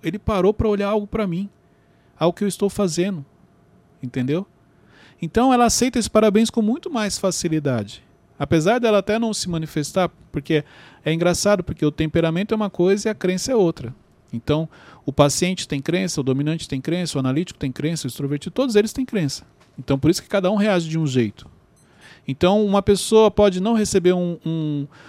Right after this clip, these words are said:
um elogio, mesmo tendo um temperamento paciente? Pode.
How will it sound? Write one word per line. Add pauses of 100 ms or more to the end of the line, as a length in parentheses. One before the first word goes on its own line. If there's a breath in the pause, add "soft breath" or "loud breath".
(140 loud breath)
um
elogio,
mesmo
tendo
um
temperamento
paciente?
Pode.